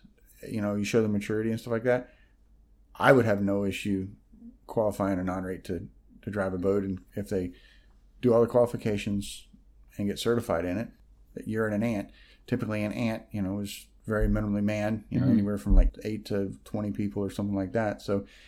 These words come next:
Speaker 1: everybody shares in the roles and responsibilities of what needs to get done. But I'm sure it's happened.
Speaker 2: Well, I, I think that's what's cool about it, too, is that you have these smaller platforms and,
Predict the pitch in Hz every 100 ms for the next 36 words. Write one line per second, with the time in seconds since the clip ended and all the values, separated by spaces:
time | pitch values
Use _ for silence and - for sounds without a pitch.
0 | - - 113 104 101 98 98 - - _
1 | _ - - - 113 107 104 - - -
2 | 110 104 104 107 107 107 101 98 101 101
3 | 107 101 104 101 95 98 101 104 98 98
4 | - 110 120 101 - _ _ _ - -
5 | 90 90 - _ _ - 113 107 104 110
6 | 92 107 110 104 - _ _ _ _ _
7 | _ _ - 143 127 113 - - _ -
8 | - 135 143 135 151 175 147 135 135 123
9 | - - 135 127 117 110 135 135 120 -
10 | 117 113 107 - - - 117 113 117 117
11 | 117 110 - 113 110 104 107 101 101 -
12 | 104 104 107 107 - 226 233 110 107 104
13 | 104